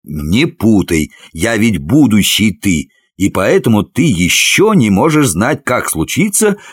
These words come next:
что ты окажешься в двадцать седьмом веке. "Ой, темнишь", пробормотал я.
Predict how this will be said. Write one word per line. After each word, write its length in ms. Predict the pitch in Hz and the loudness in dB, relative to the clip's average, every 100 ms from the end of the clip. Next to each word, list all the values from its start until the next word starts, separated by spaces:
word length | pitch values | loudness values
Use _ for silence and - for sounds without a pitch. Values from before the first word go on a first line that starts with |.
| - | -14
что 240 | - 104 | -4 -2
ты 220 | - 190 | 0 -2
окажешься 720 | - 90 - 160 175 170 - | -2 -4 -2 0 2 2 0
в 80 | 120 | -2
двадцать 440 | 69 98 127 147 - | -2 -2 0 -2 -2
седьмом 380 | 92 78 110 | -2 0 0
веке. 480 | 80 80 73 67 60 _ _ _ _ _ _ _ _ | 0 -2 -4 -8 -12 _ _ _ _ _ _ _ _
"Ой, 320 | 71 90 139 | -4 0 0
темнишь", 1000 | 143 156 156 107 90 82 78 76 73 - | 0 0 2 2 2 0 0 -2 -4 -6
пробормотал 640 | 78 78 78 80 80 78 | -6 -4 -4 -4 -2 -2
я. 320 | 76 76 73 | -2 -2 -2